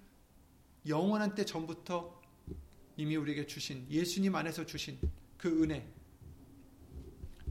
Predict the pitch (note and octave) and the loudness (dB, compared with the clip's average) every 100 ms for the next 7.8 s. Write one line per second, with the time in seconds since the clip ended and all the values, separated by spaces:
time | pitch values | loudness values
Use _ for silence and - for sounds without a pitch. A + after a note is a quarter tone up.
0 | - - E3+ E3 - - - - - - | -6 0 2 6 4 2 -6 -20 -20 -20
1 | - - - - - - - - A#3+ A#3 | -20 -20 -20 -20 -16 -10 -8 2 4 4
2 | A3 G3+ G3 B3+ A#3 - A#3 F3+ F3+ F3+ | 4 4 4 2 0 0 2 4 4 2
3 | F3 D#3 - - - - - - - - | 2 -2 -4 -20 -20 -20 -20 -20 -20 -20
4 | - - - - D3+ D#3 D3+ D3+ F3 F3 | -20 -20 -20 -10 0 2 4 2 4 6
5 | F#3+ F3+ E3+ D#3+ C#3 - - - - - | 6 2 0 -4 -4 -8 -8 -10 -12 -20
6 | - - - - D3 F3+ G3+ G3+ G#3+ G3+ | -20 -20 -14 -6 0 4 6 4 2 0
7 | D#3 D#3 D3 D3 D#3 D#3 C#3 | 0 2 0 -4 -6 -8 -8